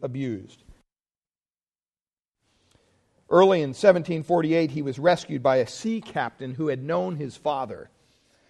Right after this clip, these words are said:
The rough seaman would ultimately become captain of his own ship, one which dealt in the slave trade. Although he had some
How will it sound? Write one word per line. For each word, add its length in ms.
The 120
rough 260
seaman 460
would 180
ultimately 480
become 420
captain 600
of 80
his 140
own 180
ship, 460
one 480
which 420
dealt 320
in 160
the 80
slave 480
trade. 480
Although 260
he 100
had 300
some 400